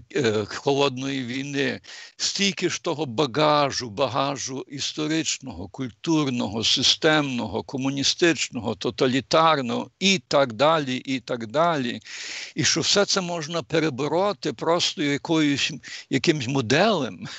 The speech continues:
ну, це нереально. Ну, це нереально. І це ми мали знати. Певні люди це вже тоді говорили, на початку дев'яностих, але просто було таке загальне захоплення,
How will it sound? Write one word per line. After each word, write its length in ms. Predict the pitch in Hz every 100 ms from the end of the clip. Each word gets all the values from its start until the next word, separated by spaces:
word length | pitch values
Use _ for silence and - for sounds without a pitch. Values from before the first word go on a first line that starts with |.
| -
ну, 160 | 214
це 220 | 208 269 202
нереально. 840 | 202 202 - 185 151 135 - - - _ - - - - - _ _ _ _ _
Ну, 100 | 175
це 200 | - 196
нереально. 680 | 190 190 185 156 139 107 110
І 80 | 123
це 160 | 196
ми 120 | 202
мали 340 | 196 190 185 180
знати. 580 | 151 170 139 - - - - - - -
Певні 380 | 208 269 269
люди 300 | 240 240 196
це 180 | - 220
вже 160 | 170 196
тоді 360 | - 175 165
говорили, 560 | 151 123 120 117 110 110
на 120 | 123
початку 500 | - - 151 135 143
дев'яностих, 800 | 120 135 139 127 113 101 - 127
але 140 | 147
просто 360 | 165 208 - 214
було 260 | 180 190 190
таке 320 | 190 - 160
загальне 560 | 165 143 151 185 185
захоплення, 920 | 165 170 - 151 165 - 120 120 123